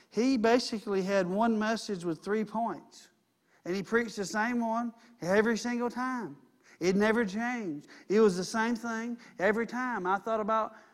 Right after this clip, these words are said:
if I came in here every Sunday and said, "Hello, church. Good to see everybody.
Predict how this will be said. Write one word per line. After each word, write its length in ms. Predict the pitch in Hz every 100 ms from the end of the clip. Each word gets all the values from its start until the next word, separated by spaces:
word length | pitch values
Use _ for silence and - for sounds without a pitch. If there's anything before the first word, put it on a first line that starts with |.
| _ -
if 140 | 156
I 120 | 214
came 300 | 220 240 226
in 100 | 214
here 160 | 214 214
every 240 | 208 214
Sunday 320 | 208 220 214 202
and 100 | 180
said, 340 | 180 165 160 151 _ _ _ _ -
"Hello, 200 | 165 165
church. 560 | 151 165 180 - - _ _ _ _ _ _ _ _ _ _ _
Good 140 | 143 143
to 60 |
see 260 | 139 - 160
everybody. 480 | 147 139 131 135